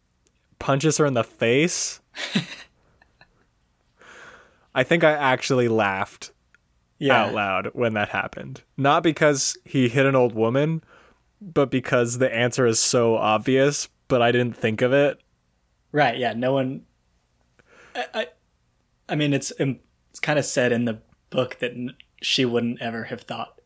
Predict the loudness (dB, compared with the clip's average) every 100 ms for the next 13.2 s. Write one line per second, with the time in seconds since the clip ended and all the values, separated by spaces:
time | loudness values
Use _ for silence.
0 | _ _ -12 -12 -10 -14 -14 -6 -2 0
1 | 0 0 2 4 2 -2 -14 _ -8 0
2 | 2 4 2 2 2 2 2 0 0 -2
3 | -4 -8 -12 -14 -18 _ _ _ _ _
4 | _ -6 -4 0 0 0 -2 -4 -4 -4
5 | -4 -6 -8 -14 _ _ _ _ _ _
6 | _ -18 -16 -14 -12 -12 -16 _ -14 -14
7 | -14 _ -6 -4 -4 _ _ 2 4 4
8 | 4 0 -2 -4 0 0 0 0 0 -2
9 | -8 -14 _ _ _ _ -12 -10 -6 -6
10 | -8 -2 2 4 4 0 -6 -10 _ _
11 | _ _ _ _ 2 4 6 4 4 0
12 | 2 2 4 4 4 4 4 6 6 4
13 | 2 0